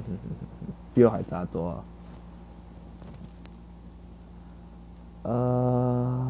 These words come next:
哦，这不懂感情啊。我也是随便聊聊。我也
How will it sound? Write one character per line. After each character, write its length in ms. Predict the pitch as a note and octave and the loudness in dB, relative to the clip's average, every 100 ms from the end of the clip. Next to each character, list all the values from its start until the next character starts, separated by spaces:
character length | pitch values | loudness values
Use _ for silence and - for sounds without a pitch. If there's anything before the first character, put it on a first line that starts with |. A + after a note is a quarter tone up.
| C3 C3 C3 C3+ C3+ C3+ C#3 D3 C#3+ - - | 0 0 -2 -4 -6 -8 -10 -10 -10 -10 -10
哦， 160 | - - A#2+ - | -8 -8 -10 -2
这 200 | B2+ A#2+ B2 | 2 2 2
不 80 | A#2 | 0
懂 240 | G2 F#2+ | 0 0
感 160 | G2+ F#2+ - - | 0 0 -4 -8
情 80 | - - | -8 -8
啊。 80 | C3 - - - - - - - - - - - - - - - - - - - E3 | -10 -12 -14 -16 -16 -16 -16 -16 -16 -16 -16 -14 -14 -14 -16 -16 -16 -16 -16 -14 -8
我 160 | A2+ | -4
也 60 | G2 - - | -2 -4 -4
是 160 | - - G3+ - - - - - | -2 -2 -4 -6 -12 -16 -16 -8
随 80 | - - | -4 -2
便 120 | G3 G2 | -2 -2
聊 80 | - - | -4 -6
聊。 220 | - - - - - - - - - - - - - - - - - - - - - | -6 -6 -10 -12 -14 -16 -14 -14 -14 -14 -16 -16 -16 -16 -16 -16 -16 -16 -16 -16 -4
我 120 | - | 4
也 80 | A2 | 4